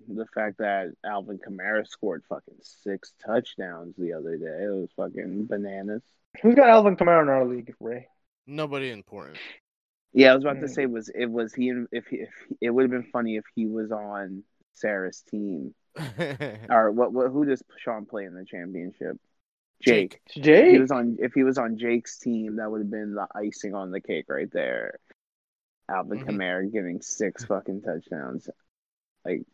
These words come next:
Speaker 3: Like
Speaker 1: what? That's
Speaker 3: fifty-three
Speaker 1: crazy.
Speaker 3: points or some malarkey.
Speaker 1: Yeah, that's what I'm
Speaker 3: Yeah.
Speaker 1: saying.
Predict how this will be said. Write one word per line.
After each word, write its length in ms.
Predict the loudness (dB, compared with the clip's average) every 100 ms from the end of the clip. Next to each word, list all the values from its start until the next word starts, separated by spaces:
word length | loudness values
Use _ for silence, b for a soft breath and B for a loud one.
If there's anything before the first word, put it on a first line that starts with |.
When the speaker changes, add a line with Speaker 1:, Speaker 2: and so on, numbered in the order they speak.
| -20
Speaker 3:
Like 120 | -20 -16
Speaker 1:
what? 360 | -8 -4 -4 -4
That's 200 | -6 -4
Speaker 3:
fifty-three 280 | 0 0
Speaker 1:
crazy. 20 | 0
Speaker 3:
points 280 | -6 -10 -16
or 40 | -20
some 140 | -18 -18
malarkey. 540 | -16 -18 -20 -20 -20 _ _ _ _ _ _ _ _ _ _ _ _ _ _
Speaker 1:
Yeah, 180 | 0 0
that's 180 | 0 -4
what 120 | -10
I'm 60 | -8
Speaker 3:
Yeah. 120 | -6
Speaker 1:
saying. 440 | -4 -4 -6 -10